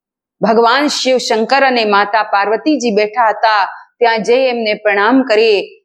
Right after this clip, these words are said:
એમની પ્રદક્ષિણા કરે છે. એમની પરિક્રમા કરીને હાથ જોડીને કહેવા લાગ્યા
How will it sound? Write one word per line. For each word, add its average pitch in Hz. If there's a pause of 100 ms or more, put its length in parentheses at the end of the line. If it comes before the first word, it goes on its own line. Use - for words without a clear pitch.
એમની 262
પ્રદક્ષિણા 202
કરે 156
છે. - (1500)
એમની 349
પરિક્રમા 302
કરીને 294 (400)
હાથ 277
જોડીને 247
કહેવા 233
લાગ્યા 214